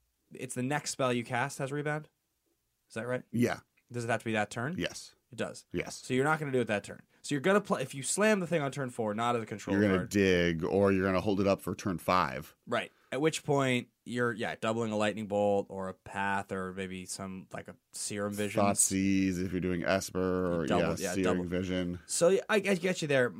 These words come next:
Speaker 1: The one thing that should be noted about this card is that a Planeswalker with high loyalty is always hard to answer, and it can get to seven the turn it comes down. So you're gonna have to probably attack it twice, at which point,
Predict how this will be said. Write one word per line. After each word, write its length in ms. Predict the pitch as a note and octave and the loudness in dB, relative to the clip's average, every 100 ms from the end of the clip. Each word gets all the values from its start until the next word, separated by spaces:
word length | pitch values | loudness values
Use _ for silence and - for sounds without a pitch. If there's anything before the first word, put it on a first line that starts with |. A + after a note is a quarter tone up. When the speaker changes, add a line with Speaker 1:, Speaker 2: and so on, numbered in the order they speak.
| A#2+ | -6
Speaker 1:
The 80 | D3 | -4
one 260 | C#3 G3+ | -2 -2
thing 220 | A3+ A#3+ F#3+ | 0 0 0
that 100 | C3+ | -4
should 160 | D#3 | -6
be 80 | C#3 | -4
noted 260 | A#2 A2+ A2 | -4 -2 -2
about 200 | A2 G#2 | -4 -6
this 100 | - | -12
card 380 | - G2+ G2+ | -6 -2 -2
is 140 | G2+ F#2 | -4 -6
that 160 | G2 - | -6 -6
a 80 | G2+ | -12
Planeswalker 600 | - C#3 D3+ E3+ D#3+ D#3 C3+ | -10 -6 -4 0 -2 0 -4
with 100 | A#2 | -4
high 220 | A2+ A2 | -4 -2
loyalty 480 | G2+ G2 F#2+ F#2+ F#2 | 0 -2 -4 -8 -8
is 100 | F2+ | -6
always 320 | G2 G2+ G#2 | -4 -4 -4
hard 200 | A2 G2 | -6 -8
to 100 | - | -8
answer, 440 | G2 G#2 D3+ E3+ - _ _ _ | -12 -8 -6 -6 -8 _ _ _
and 480 | A2 A2 G#2+ G2+ F#2+ - _ _ - | -6 -4 -4 -6 -8 -14 _ _ -8
it 280 | A#2+ A#2 - _ _ | -4 -4 -6 _ _
can 260 | - B2 A2+ | -8 -6 -6
get 240 | F2+ A#2 | -6 -6
to 80 | A#2 | -6
seven 440 | - - A#2 A2 | -6 -2 -2 -2
the 60 | G2+ | -6
turn 220 | - G2+ | -8 -10
it 80 | - | -10
comes 220 | G2+ F#2+ | -12 -12
down. 260 | F2+ F#2 F#2 | -8 -8 -8
So 140 | - | -8
you're 160 | G2 G2 | -8 -8
gonna 240 | A2 B2 | -4 -4
have 180 | B2 A#2+ | -4 -6
to 80 | - | -8
probably 260 | A2+ G#2 | -6 -4
attack 300 | G2 - F#2+ | -4 -6 -8
it 140 | G2+ - | -8 -12
twice, 500 | - F#2 F2+ - - _ _ | -4 -4 -4 -10 -16 _ _
at 80 | - | -10
which 240 | A#2+ B2 - | -8 -8 -6
point, 300 | G#2+ G#2 | -4 -4